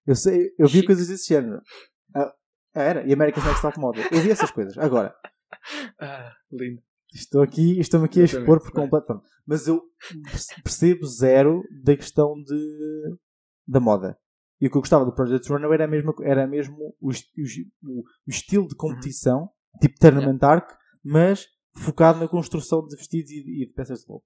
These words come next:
Speaker 1: Agora, o que Runaway da Warate traz é, novamente, tens um mangaka, ou uma mangaka, agora aqui, acho que não sei,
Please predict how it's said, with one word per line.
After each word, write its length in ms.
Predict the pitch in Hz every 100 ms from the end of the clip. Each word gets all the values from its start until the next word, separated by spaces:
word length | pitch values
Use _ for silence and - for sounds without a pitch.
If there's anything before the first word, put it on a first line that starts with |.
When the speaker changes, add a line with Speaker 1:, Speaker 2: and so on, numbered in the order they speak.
| _
Speaker 1:
Agora, 380 | - - 113 95 _ _ _
o 100 | 143
que 80 | 170
Runaway 260 | 202 208
da 80 | 135
Warate 380 | 131 131 - 135
traz 380 | - 160 175 151
é, 180 | 113 -
novamente, 760 | 135 135 123 131 151 185 233 _
tens 200 | 143 127
um 80 | 131
mangaka, 640 | 131 139 139 - 139 110 _ _ _ _ _ _ _ _ - _
ou 160 | 120 117
uma 160 | 120
mangaka, 380 | 120 113 110 113
agora 260 | 104 107 107
aqui, 300 | - 117 113 _ - _ _ _ _ _ -
acho 220 | 113 113
que 60 | 123
não 80 |
sei, 280 | 120 120 131